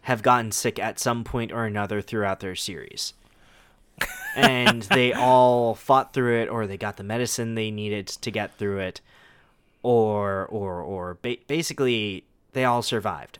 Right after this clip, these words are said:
Speaker 1: And the way that you get stronger in life is by surviving.
Speaker 2: Yeah, that's true. That's fair.
Speaker 1: You might become
Speaker 2: Um,
Speaker 1: more emotionally strong. You might be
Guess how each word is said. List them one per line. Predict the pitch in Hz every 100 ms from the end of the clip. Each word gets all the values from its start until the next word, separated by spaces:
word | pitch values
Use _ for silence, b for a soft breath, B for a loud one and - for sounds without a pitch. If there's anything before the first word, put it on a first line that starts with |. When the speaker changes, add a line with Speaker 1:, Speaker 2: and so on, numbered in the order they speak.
| -
Speaker 1:
And | 127 120
the | 113
way | 123 131
that | 131 123
you | 113
get | 110 110
stronger | - 160 175 175 127
in | 107
life | 98 92 -
is | - 98
by | 95
surviving. | 90 - 87 69 78 - _ _ _ _ _ _ _ b b b b -
Speaker 2:
Yeah, | 190 190 180 _
that's | 160 160
true. | - 127 127
That's | 131 -
fair. | - 110 110 _ _ _
Speaker 1:
You | - 123
might | 127
become | 131 127 131
Speaker 2:
Um, |
Speaker 1:
more | 127 123
emotionally | 120 123 120 117 101
strong. | 95 - 90 85
You | 95
might | 101 92
be | 107 104